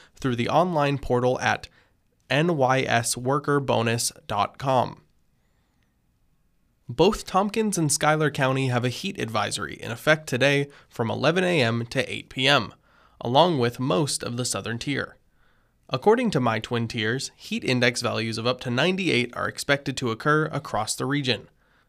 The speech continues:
Health officials are recommending that residents stay hydrated, stay out of the sun,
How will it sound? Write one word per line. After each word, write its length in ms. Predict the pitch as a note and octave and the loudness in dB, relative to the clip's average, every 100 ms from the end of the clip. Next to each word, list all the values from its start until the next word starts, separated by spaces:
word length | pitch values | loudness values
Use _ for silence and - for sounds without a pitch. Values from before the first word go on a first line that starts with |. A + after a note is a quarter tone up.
| _ _ | _ _
Health 220 | - G3 A#3+ | 0 0 0
officials 400 | C#3+ B2 C#3 C3 | -2 -2 0 0
are 80 | |
recommending 680 | A#2 D3+ D3+ A#2+ A2+ A#2 B2 - | 2 2 2 0 0 -2 -2 -6
that 240 | A#2+ C3+ | -8 -2
residents 460 | D3 D3+ C#3 C3+ - | -2 0 0 0 0
stay 300 | - D#3+ F#3 | 2 0 0
hydrated, 720 | D#3 D#3+ C3+ A2+ A2 C3+ C#3+ - | 2 2 2 -2 -2 -6 -6 -6
stay 320 | - C3+ A#2+ | -2 0 2
out 180 | A#2+ F3 | 2 2
of 100 | E3+ | -2
the 80 | |
sun, 400 | F3 A#2+ G#2+ A#2+ | -2 0 -2 -4